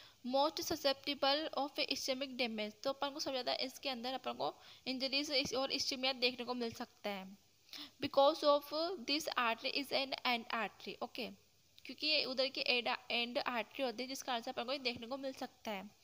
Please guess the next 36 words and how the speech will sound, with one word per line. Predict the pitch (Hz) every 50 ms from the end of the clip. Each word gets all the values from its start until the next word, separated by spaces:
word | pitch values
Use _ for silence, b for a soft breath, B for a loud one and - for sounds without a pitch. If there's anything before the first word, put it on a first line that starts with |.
| B B B B B B B B B B B _ -
तो | - 269 277 269 262 247
उसके | 269 - - 302
बाद | 285 285 277 269 254 240
है | 277 311
most | 311 285 254 254 285 -
affected, | 285 285 - - 254 - - - 254 277 -
सबसे | - 269
ज़्यादा | 262 269 269 294
affected | 277 - - 262 - - - 262 277 - - - - -
क्या | - 277 262
होती | 262 240 226 - 233
है, | 240
कौन | 262 - 254 247
सी | 247 277
muscles | 254 262 254 277 262 269
होती | 254 247 - 240
है? | 254 294 - B B B B B B B
Flexors | 285 277 277 254 - - 262 247 254 262 262 285 - - 320 294 - - - 262
pollicis | 247 233 247 - - - - - -
longus | 240 226 214 214 233 254 320
and | - - - - - 247 262 254 254
medial | 262 247 220 233 247 262 294 285 285
half | 254 262 - 254 247
of | 233 247
the | 262 277 320 - B B B B B B _ - - - - -
fo-, | 269 - - -
flexor | - - 277 269 269 247 233 - 254 262 262
digitorum | 269 - 254 233 240 226 240 262 294 - -
profundus, | 277 262 247 - 233 226 208 220 226 - 285
ये | 277
muscles | 262 262 - 262 247 -
के | - 269
नाम | 262 254 233 226 233
है, | 262 277
और | 262 254
ये | 247 247 262 262 269 277 294 311